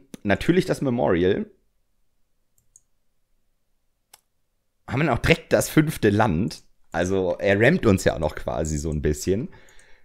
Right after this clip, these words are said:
Und jetzt muss er schon mehrere Sachen abschießen. Wenn er den Walker nicht abschießt, machen wir nächste Runde Squire plus Isares. Dann hat er wirklich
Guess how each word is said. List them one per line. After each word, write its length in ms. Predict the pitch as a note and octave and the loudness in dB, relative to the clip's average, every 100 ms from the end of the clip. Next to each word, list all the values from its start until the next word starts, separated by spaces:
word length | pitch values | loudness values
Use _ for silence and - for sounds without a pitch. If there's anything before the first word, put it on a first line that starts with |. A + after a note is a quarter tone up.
| _ - - - _ | _ -20 -20 -20 _
Und 400 | F#2+ G2 G2+ G#2+ | 0 2 4 4
jetzt 160 | A2+ C3 | 2 2
muss 100 | C#3+ | 2
er 100 | C#3 | 2
schon 160 | D3 | 2
mehrere 300 | C#3 C#3+ D#2 | 2 2 0
Sachen 300 | D2+ D2+ - | -2 -2 -4
abschießen. 500 | - - - C#2+ - | -8 -10 -8 -8 -6
Wenn 80 | D#2+ | -4
er 80 | E2 | -2
den 160 | F2 F#2+ | 0 0
Walker 240 | D3 E3+ | 2 0
nicht 220 | E3 E3+ | -2 -2
abschießt, 480 | D3 - E3+ F3 - | -4 -4 -6 -6 -4
machen 160 | A2 G#2 | -4 -2
wir 60 | |
nächste 320 | G#2 A2+ - | -2 -4 -4
Runde 380 | G2+ A2+ G#2+ G#2 - | -2 0 0 -2 -4
Squire 560 | - - F#2+ A#2 C3 | -12 -4 0 2 2
plus 280 | B2+ - F#2+ | 0 0 -2
Isares. 420 | B2 B2 C3+ D3+ | 0 2 2 2
Dann 160 | - F#2+ | 0 -2
hat 100 | A2+ | -2
er 80 | G#2 | -2
wirklich 380 | - G2+ - | -2 -6 -6